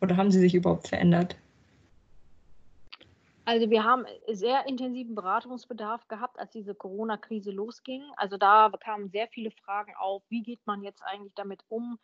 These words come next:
Speaker 2: Wir müssen ja umstrukturieren, wie können wir das umsetzen, wenn wir die Abstände einhalten sollen zwischen den Patienten? Und am Anfang stand man ja davor, dass man nicht genau wusste, äh, werden wir jetzt wirklich überrollt?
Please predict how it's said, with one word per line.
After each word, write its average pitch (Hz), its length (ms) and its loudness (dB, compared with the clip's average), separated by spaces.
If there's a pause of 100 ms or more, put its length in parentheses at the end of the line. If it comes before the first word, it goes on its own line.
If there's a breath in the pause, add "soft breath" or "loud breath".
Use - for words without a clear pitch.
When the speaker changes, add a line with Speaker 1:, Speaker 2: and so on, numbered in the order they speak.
(240)
Speaker 2:
Wir 202 120 2
müssen 226 200 0
ja 208 120 0
umstrukturieren, 220 840 -2
wie 208 100 0
können 214 220 -4
wir 202 80 0
das 202 360 -6
umsetzen, 220 720 -4
wenn 202 200 -2
wir 196 280 0
die 190 160 -6
Abstände 208 580 -2
einhalten 202 580 -6
sollen 196 320 -6
zwischen 214 280 -10
den 208 120 -6
Patienten? 196 720 -6 (460 soft breath)
Und 208 180 0
am 196 100 2
Anfang 208 300 -2
stand 226 220 0
man 208 140 0
ja 196 100 0
davor, 202 400 -4
dass 202 140 -8
man 202 120 -6
nicht 196 180 -12
genau 190 300 -6
wusste, 202 460 -6 (140)
äh, 202 100 -4 (120)
werden 214 300 2
wir 214 80 4
jetzt 214 200 -4 (140)
wirklich 202 320 -8
überrollt? 196 720 -4